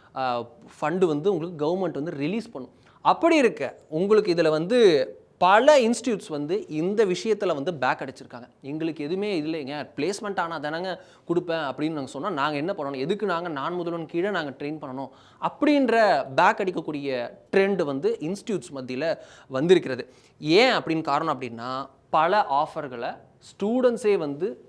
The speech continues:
வேண்டாம் என உதறி இருக்கிறார்கள். It's a vicious circle அப்படின்னு சொல்லுவாங்கல்ல, இதனால இது, இதனால இது, இதனால இதுன்னு. ஸ்டூடெண்ட்ஸ் வந்து ஜாபுக்கான நல்ல ஆஃபர், பே இல்ல, நல்ல ஜாப் இல்ல, நான் படிச்சதுக்கு தேவையான வேலை இல்லைன்னு சொல்லிட்டு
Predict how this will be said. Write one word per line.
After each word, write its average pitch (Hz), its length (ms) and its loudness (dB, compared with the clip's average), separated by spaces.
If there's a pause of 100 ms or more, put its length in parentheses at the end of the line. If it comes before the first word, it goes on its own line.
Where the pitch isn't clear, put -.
வேண்டாம் 190 560 -2
என 156 240 -10 (160)
உதறி 175 280 2
இருக்கிறார்கள். 127 460 -6 (400)
It's 165 200 -6
a 175 60 2
vicious 233 500 0
circle 160 300 -4
அப்படின்னு 135 300 0
சொல்லுவாங்கல்ல, 127 600 -4
இதனால 151 420 -2
இது, 135 240 -6
இதனால 147 400 -4
இது, 131 200 -6
இதனால 147 220 -6
இதுன்னு. 123 460 -8 (280)
ஸ்டூடெண்ட்ஸ் 269 640 0
வந்து 202 420 0
ஜாபுக்கான 165 800 0
நல்ல 143 640 0
ஆஃபர், 156 420 -4 (100)
பே 160 220 -2
இல்ல, 139 460 -4
நல்ல 135 280 -6
ஜாப் 143 360 -4
இல்ல, 131 260 -6
நான் 135 240 -8
படிச்சதுக்கு 147 500 -8
தேவையான 151 440 -4
வேலை 135 380 -6
இல்லைன்னு 139 220 -6
சொல்லிட்டு 139 360 -8